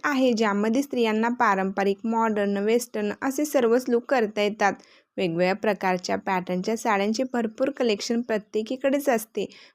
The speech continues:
पण एका नवीन डिझाईनची साडी पाहिली की ती प्रत्येकीलाच खुणावते. स्त्रिया गरजेनुसार, आवडीनुसार आणि कार्यक्रमांनुसार साड्यांची खरेदी करत असतात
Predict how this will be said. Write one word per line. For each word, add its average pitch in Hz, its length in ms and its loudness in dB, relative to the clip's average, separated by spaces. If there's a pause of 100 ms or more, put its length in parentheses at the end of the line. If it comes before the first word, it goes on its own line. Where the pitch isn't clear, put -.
पण 247 180 0
एका 233 220 2
नवीन 202 380 2
डिझाईनची 226 540 0
साडी 208 340 0
पाहिली 220 500 0 (100)
की 226 140 -8
ती 247 40 -2
प्रत्येकीलाच 214 760 -2
खुणावते. 190 540 0 (400)
स्त्रिया 185 300 0
गरजेनुसार, 185 760 0 (120)
आवडीनुसार 202 640 0 (100)
आणि 285 220 0
कार्यक्रमांनुसार 233 1040 0
साड्यांची 208 600 -2
खरेदी 202 280 2
करत 185 320 -2
असतात 190 360 -2